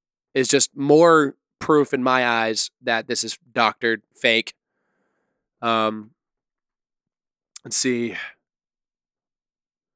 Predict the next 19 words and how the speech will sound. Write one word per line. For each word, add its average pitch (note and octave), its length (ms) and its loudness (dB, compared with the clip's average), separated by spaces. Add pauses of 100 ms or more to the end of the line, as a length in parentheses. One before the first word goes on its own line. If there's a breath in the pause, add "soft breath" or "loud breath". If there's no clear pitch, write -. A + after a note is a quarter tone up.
(920)
Yeah, B2 260 2 (260)
eh, D3+ 300 2
with E3+ 160 2
Apple G3 220 0
Music, D3 300 2
it's C3+ 160 -2
easy, C#3+ 380 2
you're D3 280 0
easily C#3+ 440 0
able B2 200 0
to A#2 100 -2
hide A#2 440 0
your A2 140 -2
stats A2 600 0
from A#2 220 -6
people A#2+ 420 -2 (400)
because A2 640 -2
on A#2 160 -4
Spotify, B2 800 0